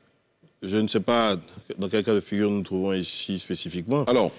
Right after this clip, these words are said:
Speaker 1: C'est
Speaker 2: je, moi,
Speaker 1: que
Speaker 2: je vous explique rapidement.
Speaker 1: Oui.
Speaker 2: Alors, on a affaire à quelqu'un qui s'est déjà fait enrôler, qui a payé le thème de cinq mille francs.
Speaker 1: D'accord.
Speaker 2: Et, euh, semble-t-il, on lui a indiqué qu'il y aurait une erreur.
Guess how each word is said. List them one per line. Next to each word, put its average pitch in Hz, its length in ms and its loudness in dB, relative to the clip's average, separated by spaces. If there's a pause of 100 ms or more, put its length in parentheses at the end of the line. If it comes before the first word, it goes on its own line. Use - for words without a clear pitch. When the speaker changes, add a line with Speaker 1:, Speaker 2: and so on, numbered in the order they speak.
(100)
Speaker 1:
C'est 92 120 0
Speaker 2:
je, 90 140 4
moi, 117 160 6
Speaker 1:
que 120 40 6
Speaker 2:
je 117 60 4
vous 110 160 4
explique 117 300 0
rapidement. 82 400 0
Speaker 1:
Oui. - 200 -10 (220)
Speaker 2:
Alors, 98 160 2
on 95 120 4
a 107 60 4
affaire 123 240 2
à 110 80 0
quelqu'un 131 640 2
qui 95 200 -2
s'est 95 180 2
déjà 95 260 4
fait 101 140 0
enrôler, 92 420 2
qui - 100 -2
a 85 60 2
payé 98 220 2
le 87 100 2
thème 123 300 0
de 82 80 2
cinq 101 160 0
mille 80 220 0
francs. 175 280 0
Speaker 1:
D'accord. - 720 -8
Speaker 2:
Et, 101 260 6
euh, 85 300 4
semble-t-il, 101 720 4
on 98 140 4
lui 101 160 4
a 101 40 4
indiqué 92 380 0
qu'il - 160 -6
y 101 40 4
aurait 95 200 4
une 98 240 4
erreur. 107 560 4